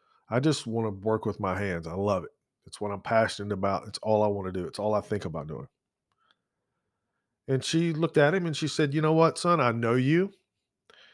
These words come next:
I know that you love this stuff, and I know that you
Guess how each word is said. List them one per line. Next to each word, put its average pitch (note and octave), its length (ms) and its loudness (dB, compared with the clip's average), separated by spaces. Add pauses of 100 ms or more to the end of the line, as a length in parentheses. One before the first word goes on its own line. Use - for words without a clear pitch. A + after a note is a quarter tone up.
(1000)
I A#2+ 120 4
know A#2+ 420 4
that C3+ 240 2
you C3 60 -2
love A#2+ 360 2
this C3+ 180 -2
stuff, D3 400 2
and G2 240 -6
I F#2+ 80 0
know A2+ 500 4
that G#2 200 -2
you G#2 280 -2